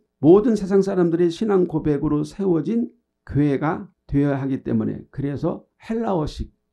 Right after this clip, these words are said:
단어인 베드로를 예수님이 사용하셨다 이렇게 볼 수가 있어요. 베드로의 신앙 고백은 모든 인류를 다시 예수 믿음 위에 하나로 묶어 세우는 그리스도의 몸된 교회의 고백이 되는 것입니다.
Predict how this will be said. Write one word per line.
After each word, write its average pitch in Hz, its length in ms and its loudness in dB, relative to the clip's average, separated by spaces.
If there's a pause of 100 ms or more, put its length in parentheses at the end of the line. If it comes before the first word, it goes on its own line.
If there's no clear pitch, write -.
단어인 135 540 -4 (140)
베드로를 127 720 -4 (180)
예수님이 123 600 -8 (140)
사용하셨다 113 720 -8
이렇게 - 200 -14
볼 - 120 -10
수가 - 220 -14
있어요. - 240 -20 (640)
베드로의 180 460 8
신앙 185 300 4
고백은 175 420 6
모든 220 380 8
인류를 180 500 6 (100)
다시 180 600 0
예수 180 300 6
믿음 185 380 2
위에 185 160 4
하나로 220 520 0
묶어 165 360 0
세우는 165 540 2 (140)
그리스도의 143 480 0
몸된 202 680 2
교회의 156 360 -2
고백이 131 320 -2
되는 117 180 -4
것입니다. - 640 -16